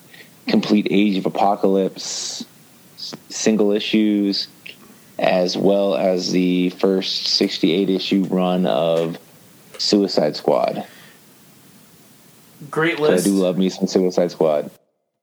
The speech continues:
Speaker 2: All right, we're back from, from a secret conversation. Anyway.
Speaker 1: Dum, dum, dum.
Speaker 2: Uh, might I make a recommendation to try to find the entirety of Age of Apocalypse,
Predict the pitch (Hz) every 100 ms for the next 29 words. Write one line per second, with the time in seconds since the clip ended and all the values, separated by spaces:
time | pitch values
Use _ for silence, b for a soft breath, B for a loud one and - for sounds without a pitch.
0 | _ _ _ - - _ 196 185 185 165
1 | 156 156 - - 131 113 104 127 104 -
2 | 180 160 104 - 127 117 104 127 123 -
3 | - - B B B B 220 - 90 80
4 | 78 76 76 76 - - - - - -
5 | - - - B B B B 165 170 165
6 | 156 - - - - - - 170 196 208
7 | 196 185 175 165 151 143 160 156 160 139
8 | - 151 143 - 143 143 135 127 123 160
9 | 151 139 127 110 123 123 113 110 - 131
10 | 127 127 117 - - -